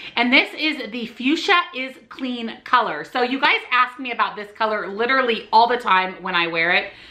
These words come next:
This is the color. So it is, like, this really, really bright iridescent fuchsia color. I love it so much. It really gives a pop of fun color on your lips. What I love, not only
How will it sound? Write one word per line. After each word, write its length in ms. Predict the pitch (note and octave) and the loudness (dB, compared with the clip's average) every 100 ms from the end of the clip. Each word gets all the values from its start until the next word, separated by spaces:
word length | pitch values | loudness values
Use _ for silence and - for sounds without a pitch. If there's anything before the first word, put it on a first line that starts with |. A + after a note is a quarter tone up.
| - F3 | -20 0
This 280 | G3+ A#3+ - | 2 2 0
is 200 | A#3+ A#3 | -2 -2
the 120 | A3+ | -8
color. 420 | - A3+ G#3 G#3 | -2 0 2 0
So 240 | G#3+ A#3 G3 | 0 0 0
it 120 | G3 | 2
is, 180 | G3+ G3 | 2 4
like, 240 | F#3 - | 0 0
this 180 | G3 F#3+ | -4 -4
really, 680 | F3 E3 F3+ A#3 B3 B3+ C4 | -6 -2 4 6 6 4 2
really 340 | B3 A#3+ A#3 G#3+ | 2 2 2 -2
bright 600 | E3 D#3+ F3 G3+ - - _ _ _ _ _ - | -6 0 2 2 -6 -16 _ _ _ _ _ -2
iridescent 720 | B3 B3+ A3 G#3 G#3 B3 - | 4 4 4 0 -2 -4 -8
fuchsia 500 | - - A3+ A#3 B3 | -10 -4 -4 0 0
color. 480 | A#3+ A#3 A3 A3+ A3+ - - - | 2 2 4 2 2 -4 -16 0
I 440 | G#3+ G#3+ A#3 C4+ - | 6 6 4 0 -6
love 300 | A3+ G#3+ G#3+ | -6 -4 -4
it 140 | A3 | -6
so 280 | - - A3 C#4 | -12 -2 2 4
much. 280 | C#4+ D4 - | 2 2 -2
It 140 | A3+ | -6
really 240 | G#3 A3+ A#3+ | -2 -2 -2
gives 240 | A3 A3 | -2 -2
a 120 | G#3+ - | -2 0
pop 340 | - A#3+ A#3+ | 2 2 2
of 140 | A3 - | -6 0
fun 240 | A3+ A3 | 0 0
color 420 | - A3+ G#3+ G#3+ | -4 0 0 2
on 260 | G#3+ G#3 G3 | 4 4 0
your 220 | F#3+ F#3 | -4 0
lips. 300 | A3 D4+ - - - - - | 2 0 -2 -16 -18 -16 -6
What 220 | F#3 D4 | 2 4
I 180 | D#4+ D#4+ | 4 0
love, 260 | B3+ A#3+ A3 | -4 -6 -2
not 220 | A#3+ E4 | 0 0
only 500 | F4 D4+ C#4+ C#4 | -2 -2 -2 -4